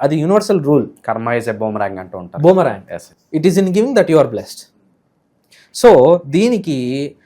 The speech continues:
Speaker 1: ఎలా ఇప్పుడు ప్రజెంట్ లైఫ్లో ఏం చేయొచ్చు?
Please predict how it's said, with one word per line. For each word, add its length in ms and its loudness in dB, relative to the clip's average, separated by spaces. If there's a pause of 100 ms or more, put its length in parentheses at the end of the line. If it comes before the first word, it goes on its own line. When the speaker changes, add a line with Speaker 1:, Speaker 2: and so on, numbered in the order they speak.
(400)
Speaker 1:
ఎలా 500 4
ఇప్పుడు 460 -2 (260)
ప్రజెంట్ 380 2
లైఫ్లో 560 2
ఏం 320 0
చేయొచ్చు? 340 -8